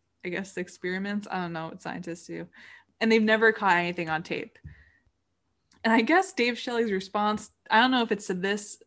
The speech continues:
claim in particular, but he's like, "It's a swamp. Things decompose quickly. And there could be tons of creatures that exist out there without us knowing. And the skunk ape could very well be one of them."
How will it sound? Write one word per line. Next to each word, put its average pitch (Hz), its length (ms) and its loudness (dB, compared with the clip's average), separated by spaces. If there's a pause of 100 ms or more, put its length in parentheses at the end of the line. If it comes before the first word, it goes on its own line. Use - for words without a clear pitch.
(120)
claim 196 280 -2
in 175 120 -4
particular, 220 640 -2
but 220 140 -2
he's 220 160 -2
like, 226 200 0 (320)
"It's - 160 0
a 330 60 2
swamp. 302 500 -2 (280)
Things 269 260 2
decompose 269 680 -2
quickly. 156 580 -8 (180)
And 190 380 -2
there 226 180 6
could 240 120 -4
be 233 80 0
tons 269 320 -2
of 220 100 -4
creatures 180 440 -2
that 175 120 -2
exist 175 320 -6
out 170 160 -6
there 165 380 -6
without 175 240 -2
us 170 160 -8
knowing. 185 560 -6
And 175 180 -8
the 190 60 -4
skunk 220 340 -8
ape 220 180 -4
could 202 200 -4
very 202 180 -2
well 208 160 -2
be 214 120 -6
one 220 140 -6
of 180 120 -12
them." - 240 -12